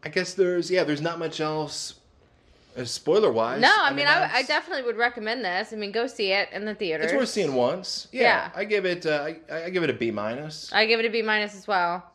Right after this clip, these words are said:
Speaker 1: Uh, some people are raving about it, which I don't quite understand.
Speaker 2: Well, yeah, the ninety percent on Rotten Tomatoes kinda surprises me, but
Speaker 1: Well, again, people
Speaker 2: I'm, I'm happy because this is a independent film,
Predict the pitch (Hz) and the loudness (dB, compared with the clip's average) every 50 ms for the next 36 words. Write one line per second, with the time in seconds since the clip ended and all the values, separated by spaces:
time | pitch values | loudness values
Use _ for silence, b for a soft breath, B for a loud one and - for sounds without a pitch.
0 | - - 139 156 151 240 240 269 - - 135 110 110 135 160 185 180 147 113 101 | -6 -2 -2 0 0 0 0 0 2 2 0 0 2 2 2 2 2 -2 -4 -6
1 | 95 101 92 87 80 85 82 - 95 117 117 - 131 135 127 113 - - - 123 | -6 -6 -6 -6 -8 -10 -12 -10 -10 -8 -6 -4 -4 -4 -4 -6 -6 0 2 2
2 | 120 113 104 98 95 - - 120 110 190 262 285 277 269 269 240 254 262 254 269 | 2 2 0 -4 -8 -8 -6 -6 0 2 2 4 6 4 4 4 2 -2 0 0
3 | 277 302 311 320 302 262 247 226 226 226 220 214 202 190 196 - - 233 226 220 | 0 0 0 -4 -6 -6 -6 -8 -6 -6 -6 -6 -8 -10 -12 -16 -10 -8 -8 -8
4 | 226 - 226 214 214 214 214 190 - - - - _ _ _ - - 208 208 202 | -4 -2 0 0 0 0 -2 -4 -8 -14 -20 -20 _ _ _ -8 -4 -4 -2 -2
5 | 196 202 208 220 214 196 196 190 208 226 247 262 240 202 - - 240 240 226 202 | 0 0 2 2 2 0 -4 -4 -2 -2 0 0 0 -2 -4 -4 -4 -4 -4 -4
6 | - 190 180 214 220 233 285 285 226 208 - - 170 160 165 185 - 240 262 269 | -6 -8 -4 0 2 2 2 0 -2 -10 -12 -10 -10 -10 -10 -4 2 2 4 4
7 | 226 208 190 - - - _ _ _ _ 104 120 139 143 165 180 196 165 - - | 4 2 -2 -4 -14 -20 _ _ _ _ -8 -6 -4 0 2 2 2 2 0 -4
8 | 170 160 - 220 247 - - 269 277 370 302 269 285 339 415 - 349 214 214 196 | -8 -2 2 2 4 4 4 0 0 0 2 4 4 4 4 2 -4 -8 -8 -6
9 | 226 233 214 220 226 226 - 233 226 214 - - 180 196 196 185 180 180 - - | -6 -6 -6 -6 -10 -10 -8 -10 -10 -10 -8 -6 -4 -2 -2 -2 -2 -4 -4 -6
10 | 185 202 214 208 220 214 208 180 185 185 180 175 180 180 185 190 208 202 | -8 -8 -8 -8 -8 -8 -8 -8 -8 -6 -6 -6 -6 -6 -8 -10 -10 -12